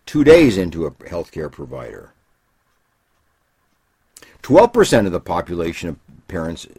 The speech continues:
surveyed said that they don't take their child into a mental health provider because it's too expensive. Well, with an insurance plan, co-pays are about twenty bucks on the average.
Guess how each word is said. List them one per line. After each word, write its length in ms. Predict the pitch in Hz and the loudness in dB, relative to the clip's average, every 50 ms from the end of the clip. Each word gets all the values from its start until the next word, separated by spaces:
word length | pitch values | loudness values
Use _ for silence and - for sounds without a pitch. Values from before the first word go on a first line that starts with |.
| - _ - - - _ - - | -20 _ -20 -20 -20 _ -20 -20
surveyed 560 | - - 95 85 78 80 76 82 90 85 - _ _ _ _ _ _ _ _ _ _ _ _ _ | -10 -8 -8 -6 -6 -8 -8 -8 -10 -12 -16 _ _ _ _ _ _ _ _ _ _ _ _ _
said 200 | - 131 143 139 | -4 -4 -2 -2
that 120 | 143 127 | -2 -2
they 280 | 95 131 127 127 127 113 | 2 2 2 4 2 2
don't 360 | 110 127 143 160 175 - - | 2 2 2 2 0 -4 -6
take 240 | - 135 131 123 - | -2 -2 -2 -2 -2
their 100 | 120 107 | -6 -8
child 400 | - - 120 110 110 107 107 104 | -6 -4 -2 -2 0 0 0 0
into 280 | 113 117 104 92 98 95 | 0 -2 -2 -2 -2 -2
a 60 | 95 | -2
mental 220 | 101 107 107 101 98 | -2 -2 -4 -4 -2
health 200 | 101 98 82 - | -4 -4 -4 -6
provider 640 | - 87 80 90 107 127 135 110 82 76 80 - _ _ _ _ _ _ _ _ _ _ _ | -12 -6 -4 0 0 2 0 0 -2 -4 -8 -12 _ _ _ _ _ _ _ _ _ _ _
because 240 | - 117 120 139 135 | -10 -6 -4 -2 -2
it's 160 | 139 123 - | -2 -6 -6
too 140 | - - 147 | -6 -6 -6
expensive. 680 | 123 - - - 123 120 123 123 - - - - _ _ _ _ _ _ _ _ _ _ _ _ _ _ _ _ _ _ _ _ _ _ _ _ _ _ _ _ _ _ _ _ _ _ _ _ _ _ _ _ _ _ | -6 -6 -8 -8 -6 -6 -6 -6 -8 -14 -18 -20 _ _ _ _ _ _ _ _ _ _ _ _ _ _ _ _ _ _ _ _ _ _ _ _ _ _ _ _ _ _ _ _ _ _ _ _ _ _ _ _ _ _
Well, 380 | - 76 78 87 95 98 - - _ _ _ _ | -12 -10 -6 -6 -6 -6 -8 -12 _ _ _ _
with 280 | 87 90 - _ - - | -12 -12 -12 _ -14 -10
an 140 | 98 92 87 | -8 -8 -6
insurance 520 | 85 85 85 - - 135 143 143 135 123 - | -6 -8 -8 -6 -4 -2 -2 -2 -2 -4 -8
plan, 480 | - 92 80 76 73 71 71 82 87 - _ _ _ _ _ | -10 -10 -10 -10 -10 -10 -12 -12 -14 -16 _ _ _ _ _
co-pays 600 | - - 143 143 123 - 131 131 123 120 104 101 | -4 -2 -2 -2 0 -2 0 0 2 2 2 0
are 140 | 104 98 95 | 0 0 0
about 340 | 92 98 98 90 - - | 0 0 -2 -4 -6 -10
twenty 320 | - - - 127 120 107 95 | -16 -8 -6 -4 -2 -2 -4
bucks 500 | 87 82 80 - - - - - - - _ | -4 -4 -6 -8 -10 -14 -18 -20 -20 -20 _
on 160 | - 85 80 | -12 -10 -10
the 160 | 78 78 76 | -10 -10 -10
average. 460 | 71 69 64 53 52 50 - - - | -12 -14 -16 -18 -20 -20 -20 -20 -20